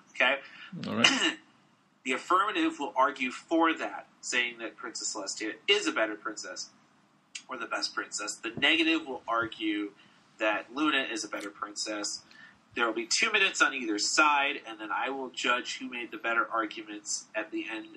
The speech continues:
Speaker 1: of all of this. And this is about the most truncated version of a debate ever, but it should be fun.
Speaker 2: <laughs>
Speaker 1: Um, so I have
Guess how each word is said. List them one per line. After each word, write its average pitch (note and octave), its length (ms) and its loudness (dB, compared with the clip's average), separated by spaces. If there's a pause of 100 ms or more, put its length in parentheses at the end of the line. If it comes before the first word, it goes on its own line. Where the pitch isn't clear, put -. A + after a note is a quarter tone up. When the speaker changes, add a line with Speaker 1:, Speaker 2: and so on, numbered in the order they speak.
(120)
Speaker 1:
of A2 340 -4
all A2 280 4
of G#2 60 -8
this. G#2+ 400 -2 (580)
And G#2 380 2 (180)
this B2 200 4
is A#2+ 120 -2
about A2 320 4
the C3+ 80 0
most A#2+ 320 2
truncated C3 640 2
version C3 360 2
of B2 100 0
a - 80 -2
debate B2 400 0
ever, E3 320 6
but C#3+ 120 0
it - 100 2
should - 240 -2
be A#2+ 120 -6 (220)
fun. D3+ 280 2 (640)
Speaker 2:
<laughs> - 20 4
Speaker 1:
Um, C3 560 4 (260)
so C#3 560 2
I C3+ 220 6
have C3+ 400 2